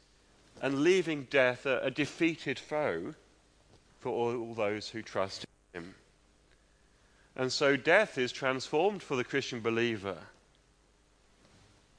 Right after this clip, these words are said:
For those who trust in Jesus, death becomes the gateway into the presence of Jesus. Their bodies merely fall asleep waiting for the trumpet call. I, I, I,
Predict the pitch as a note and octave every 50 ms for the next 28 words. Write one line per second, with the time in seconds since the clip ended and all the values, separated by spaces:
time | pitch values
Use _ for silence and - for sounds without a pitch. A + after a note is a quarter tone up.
0 | _ _ _ - C3 C3+ D3+ D#3+ E3+ - - D#3+ - - - D#3+ D3+ C3+ - -
1 | C#3+ C#3 B2 - D#3 E3 E3 B2 B2 B2 A#2+ - - D3 C#3+ - _ - - -
2 | C3+ - - C3+ B2 B2+ B2+ A#2+ - C3 C#3 B2+ A2 - - C#3+ D#3+ G3 F#3+ -
3 | - - C3 A#2 A2+ A#2+ A#2 - C3+ C#3+ D#3+ F3+ E3 - - D#3 D3 - - D#3+
4 | D3+ C3+ D3+ D3+ - - C3+ B2+ - D3+ D#3+ F#3+ D#3+ - G#2 F2+ F#2+ - - -
5 | - - - - _ _ _ _ _ _ _ _ _ _ _ _ _ _ _ _
6 | _ _ _ - C3 C#3 C#3 B2+ A#2 D3 D#3 F3 D3+ C#3 B2 B2 A2 A2 B2 A#2+
7 | B2 C3+ C#3+ D#3 E3 F3 E3+ D3+ - - D3 C3 C3 B2 A#2 - - C#3+ C3+ B2+
8 | A2+ - - F#2+ G2 A2 A#2+ D3 D3 - - A2+ G2 G2+ G#2 - - A2+ A2 G#2
9 | A2 - - - C3+ C3 B2+ - - A2+ - - - - G2+ E2+ D#2 D2 C#2+ -
10 | _ _ _ _ _ _ _ - _ _ _ _ _ _ _ _ _ _ _ _
11 | _ _ _ _ _ _ _ _ _ _ _ _ _ - - _ _ _ _ _
12 | - F#2+ G2 F2 F#2 G2+ F#2+ - - G2 G#2